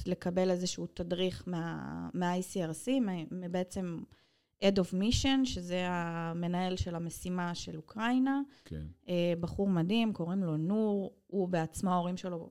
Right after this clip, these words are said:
Speaker 1: בעצמם פליטים סורים,
Speaker 2: כן.
Speaker 1: אה, שגם החיבורים שם היו מאוד מעניינים עם האנשים שעבדתי איתם.
Speaker 2: מהמם.
Speaker 1: אנחנו מקבלים תדריך, אנחנו מקבלים גם תדריך בטיחות, ואז מגיע הרגע של שכפ"צים קסדות, "קחו,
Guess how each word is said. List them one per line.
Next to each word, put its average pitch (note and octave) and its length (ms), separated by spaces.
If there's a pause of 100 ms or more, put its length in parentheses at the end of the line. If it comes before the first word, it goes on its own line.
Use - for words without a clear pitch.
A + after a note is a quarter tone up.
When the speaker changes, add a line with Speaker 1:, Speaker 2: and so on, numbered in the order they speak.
Speaker 1:
בעצמם E3+ 460
פליטים E3+ 360
סורים, B3+ 640 (240)
Speaker 2:
כן. E2 200 (120)
Speaker 1:
אה, - 40 (300)
שגם E3+ 440
החיבורים F3 440
שם F3+ 200
היו E3+ 420
מאוד E3 260
מעניינים F#3 580
עם A3 120
האנשים A3+ 400
שעבדתי B3+ 560
איתם. D#4+ 160 (140)
Speaker 2:
מהמם. - 100 (640)
Speaker 1:
אנחנו G#3 240
מקבלים A3+ 420
תדריך, F#3+ 420
אנחנו F3 240
מקבלים F#3 360
גם G#3 100
תדריך F#3 320
בטיחות, C#4+ 680
ואז G#3+ 440
מגיע F#3+ 300
הרגע F3+ 260
של F3 180
שכפ"צים - 640
קסדות, F#3 540
"קחו, - 420